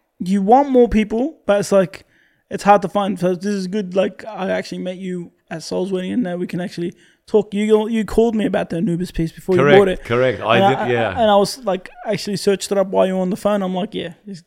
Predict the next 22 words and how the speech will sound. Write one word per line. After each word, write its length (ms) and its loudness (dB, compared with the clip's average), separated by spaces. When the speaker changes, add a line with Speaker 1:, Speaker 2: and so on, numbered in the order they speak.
Speaker 1:
I 140 -6
would 200 0
get 180 0
it." 260 -14
Speaker 2:
What's 200 -4
your 100 -2
favorite 340 -6
piece? 400 -10
Speaker 1:
Of 120 -4
mine? 320 -2
Speaker 2:
Yeah. 200 -6
Speaker 1:
Um, 540 -6
Speaker 2:
Other 180 -2
than 160 -8
the, 80 -12
the 80 -14
card. 300 -10
Speaker 1:
Right 280 0
now, 220 0
my 140 -2
favorite 320 -6
piece, 460 -6